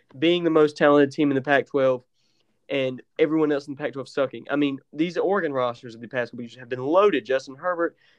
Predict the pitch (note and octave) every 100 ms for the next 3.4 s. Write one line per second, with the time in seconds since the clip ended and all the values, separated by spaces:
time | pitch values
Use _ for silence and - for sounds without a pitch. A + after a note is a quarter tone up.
0 | _ - B2+ A#2+ B2 F3+ D3+ B2+ A#2+ B2
1 | A#2+ - G3 E3+ D3 C#3 C#3+ C3+ C#3+ C#3
2 | C3+ B2+ B2 C3 B2+ C#3 C3 A#2 B2 A#2+
3 | B2 C#3+ C3+ A2+